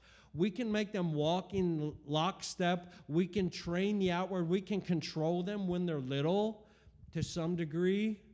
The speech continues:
But we can't reach into the inner parts of their heart and reveal Jesus to them.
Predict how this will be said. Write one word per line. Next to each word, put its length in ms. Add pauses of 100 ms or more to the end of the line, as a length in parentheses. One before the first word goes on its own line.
(1700)
But 120
we 100
can't 560 (260)
reach 420 (120)
into 240
the 100
inner 220
parts 380
of 60
their 120
heart 400
and 120
reveal 320
Jesus 400
to 100
them. 180